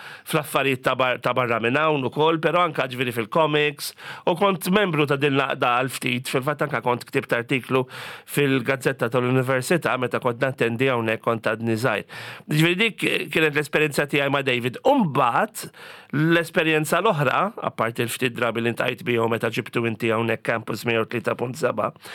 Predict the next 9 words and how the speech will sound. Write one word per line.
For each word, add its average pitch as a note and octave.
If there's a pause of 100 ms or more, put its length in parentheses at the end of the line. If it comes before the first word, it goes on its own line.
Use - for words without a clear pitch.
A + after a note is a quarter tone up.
(320)
eh, F3+
insertajt E3
sibt -
ktieb D3+ (100)
f'xi -
jumble D3
sale D#3
jew B2+
x'imkien, B2